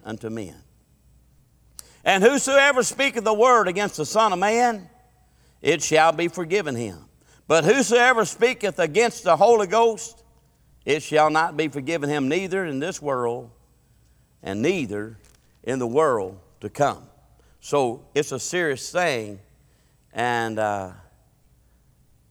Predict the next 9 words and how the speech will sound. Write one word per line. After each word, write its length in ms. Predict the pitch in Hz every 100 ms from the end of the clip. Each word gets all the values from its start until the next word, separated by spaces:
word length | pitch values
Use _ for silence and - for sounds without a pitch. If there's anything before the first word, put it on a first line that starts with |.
| -
I, 280 | 120 - 139
I 20 |
made 280 | 160 202 147
a, 220 | 107 95 _ _ _ _ _ _ _ -
I 100 | 131
made, 240 | 160 160
I 100 | 131
made 240 | 147 160
a, 80 | 127